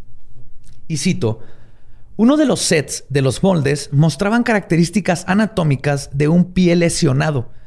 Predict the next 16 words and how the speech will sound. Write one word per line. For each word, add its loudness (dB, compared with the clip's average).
con 2
pequeñas 2
cicatrices 0
e 4
imperfecciones. 0
Estas 2
huellas 2
fueron 2
hechos 0
por 2
un 6
verdadero 2
primate 0
que -6
caminaba 2
erguido 0